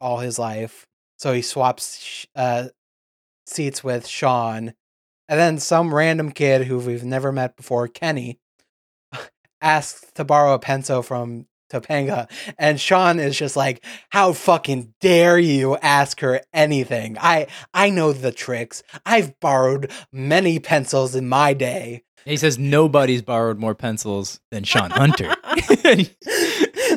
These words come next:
Speaker 1: <laughs> And people have to be like, "Dude, calm down." <laughs> Um, and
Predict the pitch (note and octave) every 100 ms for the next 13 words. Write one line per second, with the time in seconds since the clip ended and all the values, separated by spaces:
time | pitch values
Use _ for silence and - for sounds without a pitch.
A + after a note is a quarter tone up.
0 | - - - F4+ F#4 B3+ - - - -
1 | C#4 C4 F4+ E4+ A3 - - - C4 A#3
2 | F#3+ G#3 G#3 G3 F#3 F#3 E3 E3 D#3 C#3+
3 | C#3 _ _ E3 F3+ C3 D3+ G3 E3+ D3+
4 | F#3 D3+ D3 A#3+ A3 - _ _ _ _
5 | _ - G4 F4 A#3+ F3 - F3+ G#3 G#3+
6 | F3 C#3+ C#3+ C#3+ _ _ _ _ _ -
7 | F3+ E3+ E3+